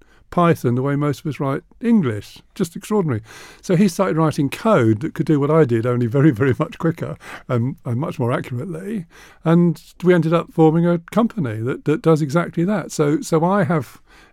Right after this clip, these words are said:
in my head, I have algorithms which he can now turn into proper algorithms. And I cannot tell you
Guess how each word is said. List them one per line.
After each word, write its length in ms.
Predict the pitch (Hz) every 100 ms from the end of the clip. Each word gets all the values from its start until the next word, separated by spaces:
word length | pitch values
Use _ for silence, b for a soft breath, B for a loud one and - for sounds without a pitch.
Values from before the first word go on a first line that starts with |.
| -
in 140 | 160
my 120 | 151
head, 200 | 139 175
I 60 | 156
have 140 | 143
algorithms 680 | 139 160 143 131 127 110 113
which 180 | 120 -
he 140 | 156 143
can 140 | 139
now 120 | 135
turn 320 | 127 - 131 135
into 240 | 135 123
proper 300 | 113 190 151 120
algorithms. 800 | 127 113 117 123 139 190 226 - B B B B
And 440 | - 196 190 165 262 _
I 140 | - 175
cannot 440 | - 247 233 202
tell 340 | - 247 247
you 380 | 147 131 160 196